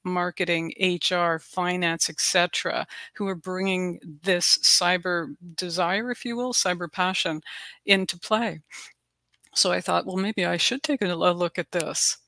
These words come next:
So what I hope to talk about today will be the fact that I brought a, say, a combined background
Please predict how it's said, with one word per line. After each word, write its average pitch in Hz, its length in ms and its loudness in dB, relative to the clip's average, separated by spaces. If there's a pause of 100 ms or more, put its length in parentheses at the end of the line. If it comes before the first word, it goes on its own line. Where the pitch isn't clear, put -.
(580)
So 202 460 6
what 202 280 4
I 196 80 10
hope 226 180 0
to 214 100 0
talk 202 300 0
about 175 260 -2
today 240 520 2
will 185 180 -4
be 185 260 0
the 180 120 -4
fact 185 360 0
that 175 300 2
I 190 160 4
brought 180 500 2
a, 175 300 -2
say, 196 320 2
a 180 80 2
combined 202 480 2
background 196 600 0